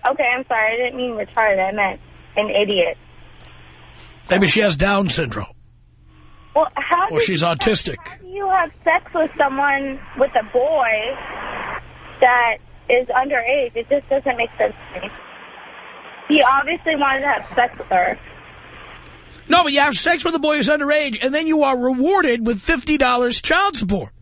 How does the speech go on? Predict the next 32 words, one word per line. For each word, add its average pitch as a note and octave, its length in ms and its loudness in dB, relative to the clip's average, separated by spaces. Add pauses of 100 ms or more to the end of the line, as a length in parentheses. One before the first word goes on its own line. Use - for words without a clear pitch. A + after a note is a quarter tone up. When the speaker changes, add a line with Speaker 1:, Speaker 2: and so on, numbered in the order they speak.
(160)
Speaker 1:
Exactly. F4 560 -12
That's C#4 220 -2 (160)
horrible. D4+ 1040 0 (760)
Speaker 2:
That's - 300 2
the G#4 140 0
story. A4+ 760 0 (500)
Speaker 1:
And E4+ 160 -2
these F#4+ 240 -6
men D4 440 -2 (120)
are E4 180 0
getting D#4+ 440 -2
charged D#4 380 0
with F4+ 160 -6
getting D4 320 0 (120)
sexual C#4+ 540 2
harassment B3+ 760 0
by G#3+ 220 2
having B3 300 -2 (120)
sex A3+ 240 0
with C4 140 2
underage A#3 500 2 (260)
students C4 500 2
and B3 100 0
all A#3+ 180 2
that A#3+ 240 0 (220)
stuff. D4 360 2 (720)
It C#4 160 4
just D#4 240 2
doesn't C#4 320 0
make A#3 160 -2
sense G#3+ 240 -2
with G3+ 120 -4